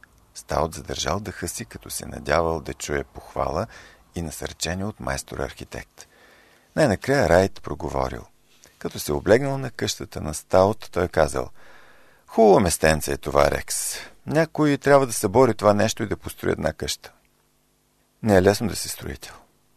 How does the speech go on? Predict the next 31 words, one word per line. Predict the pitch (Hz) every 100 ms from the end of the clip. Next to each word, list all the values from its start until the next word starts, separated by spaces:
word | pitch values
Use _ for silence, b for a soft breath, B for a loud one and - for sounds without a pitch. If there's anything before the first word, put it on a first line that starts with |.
| _ -
Хората, | - 147 139 98
които | - 117 -
се | -
залавят | 73 71 76 92 101
да | -
построят | - - - 76 -
нещо | 78 85 - 90
с | - 73
дълготрайна | 71 69 - - 76 76 71
стойност, | - - 71 98 - 82
имат | 107 -
нужда | - 78 92
от | -
окуражаване. | - - - - 65 64 - b b b b b b
В | -
книгата | 117 170 160
на | 131 90
Агей | 80 113
се | 135 95
срещаме | - 117 - 123 85
с | 73
група | 120 104
хора, | - 101 110 139 B B B B -
които | 147 165 160
се | -
залавят | 92 82 85 113 151 151
с | - 92
задачата | 80 76 107 - - 127
да | 92
построят | - - - 90 85
дом, | 76 78 73